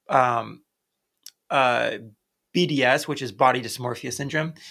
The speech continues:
um, is, I, I dealt with a lot of that, you know, um, body dysmorphia, um,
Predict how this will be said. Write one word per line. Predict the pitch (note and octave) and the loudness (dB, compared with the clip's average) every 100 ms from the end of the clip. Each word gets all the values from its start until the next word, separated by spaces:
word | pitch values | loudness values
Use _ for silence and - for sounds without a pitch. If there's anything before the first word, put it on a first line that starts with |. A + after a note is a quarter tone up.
| - - - - | -18 -18 -4 6
um, | D3+ C#3 B2+ A#2+ - | 6 6 2 -6 -2
is, | D#3+ E3 D#3 C#3+ - - - - _ _ - | 2 4 4 4 0 -2 -6 -12 _ _ -8
I, | - - E3 F3 | -2 6 8 10
I | D#3+ | 8
dealt | D#3+ D#3+ | 10 8
with | D#3 B2 | 8 4
a | A#2+ | 4
lot | A#2+ | 2
of | A2+ | 2
that, | - A2+ - | 2 2 -2
you | D3+ C#3 | -6 -2
know, | C3 B2+ B2+ | 0 0 0
um, | C#3 B2+ A#2 A2 - - - - - | 0 0 -2 -6 -16 -18 -18 -20 -18
body | A2+ D#3+ F3+ G3+ | 4 10 10 10
dysmorphia, | D#3 - D3 D3+ C#3+ C3+ B2 A#2+ A2+ - | 4 2 2 2 2 4 4 2 0 0
um, | C3+ B2 A#2+ A#2 | 2 2 0 -4